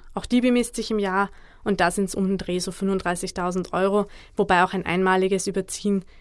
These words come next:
nicht schädlich ist, wenn das Überziehen um maximal fünfzehn Prozent ist. Innerhalb von fünf Jahren kann ich das machen, da gibt's ein paar Feinheiten. Wie gesagt, da müsste man dann auch mit einer Steuerberaterin reden, ähm, um da zu schauen, dass man möglichst alle Stolperfallen vermeidet. Aber das sind so,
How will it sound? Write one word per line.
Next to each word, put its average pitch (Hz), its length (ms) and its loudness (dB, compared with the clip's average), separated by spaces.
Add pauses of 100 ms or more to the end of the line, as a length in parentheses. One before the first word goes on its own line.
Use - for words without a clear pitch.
(140)
nicht 226 280 0
schädlich 214 400 0
ist, 202 180 -2
wenn 185 180 0
das 185 200 -2
Überziehen 185 480 -2
um 180 100 0
maximal 175 460 -4
fünfzehn 175 400 -6
Prozent 165 440 -8
ist. 170 220 -8 (380)
Innerhalb 175 340 -4
von 175 140 -4
fünf 175 240 -4
Jahren 170 240 -4
kann 180 120 -6
ich 175 80 -8
das 170 160 -8
machen, 180 240 -4
da 185 60 0
gibt's 175 220 -6
ein 175 80 -4
paar 170 120 -6
Feinheiten. 185 640 -2 (300)
Wie 170 160 -6
gesagt, 160 340 -8
da 175 60 0
müsste 180 260 -2
man 165 140 -2
dann 165 160 -4
auch 170 220 -6
mit 180 100 -4
einer 170 140 -4
Steuerberaterin 180 880 -6
reden, 180 400 -4 (360)
ähm, 175 340 -2
um 175 180 -2
da 160 180 -4
zu - 100 -10
schauen, 170 240 -4
dass 175 140 -6
man 175 140 -2
möglichst 170 320 -4
alle 170 180 -4
Stolperfallen 175 640 -4
vermeidet. 180 480 0 (240)
Aber 190 140 0
das 185 180 4
sind 208 140 0
so, - 320 -2